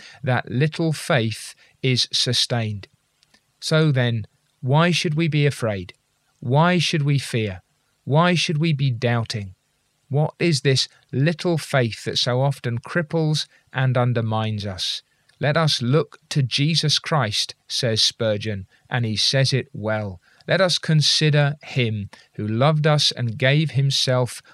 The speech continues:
for us. Let, let us not look at second causes, either the troubles that come in against us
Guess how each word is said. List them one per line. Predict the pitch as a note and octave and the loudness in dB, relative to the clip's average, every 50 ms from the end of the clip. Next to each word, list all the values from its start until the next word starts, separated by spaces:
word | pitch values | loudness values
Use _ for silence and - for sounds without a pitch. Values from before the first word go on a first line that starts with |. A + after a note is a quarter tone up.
| _ | _
for | - - - - A#2+ A#2+ A2+ G#2 | -20 -10 -4 -2 0 0 0 0
us. | G2 F#2 - - - - - - - - | -2 -2 -4 -4 -4 -6 -10 -20 -12 -6
Let, | - C#3 C3 - | -4 -4 -4 0
let | D3 F3 F#3 C#3 | 0 0 2 2
us | - - - - | 2 0 2 2
not | F3+ F#3+ - - - | 2 0 0 0 0
look | F#3 F#3 D#3 - | 0 0 2 2
at | F3 E3+ D#3 D3+ - - _ - | 0 0 0 -2 -8 -14 _ -4
second | - - - - G3 F3+ D#3 - - F3 E3 E3 D#3+ D#3 - - _ _ _ - | -2 0 2 2 2 0 0 0 0 2 4 4 4 4 2 -2 _ _ _ -6
causes, | - F3 D#3 C#3+ C3+ A#2 A2 A2 G#2 F#2 - - - _ _ - - - | 0 2 2 4 2 2 0 -2 -4 -4 -6 -6 -8 _ _ -16 -2 2
either | D#3 D3 C#3 B2 B2+ | 4 4 4 2 0
the | A#2 A#2 A#2+ | 0 0 -2
troubles | - - - - F#3 F#3 F3+ F3+ F#3+ F#3+ F#3+ F3 D3+ | -2 -2 -2 0 2 0 2 2 2 0 0 -2 -2
that | - - - - | -4 -4 -4 -4
come | - D#3 D#3 D#3 D3+ D3 - - | -2 2 2 4 4 2 2 0
in | C#3 C3 B2+ B2 - - | 0 0 0 0 -2 -4
against | G2+ G#2+ G#2+ B2 C#3 D3+ D#3+ D#3+ - - F3 | -6 -4 0 2 2 2 2 -2 -4 -2 -2
us | F3 E3+ D#3 - | 0 0 0 -2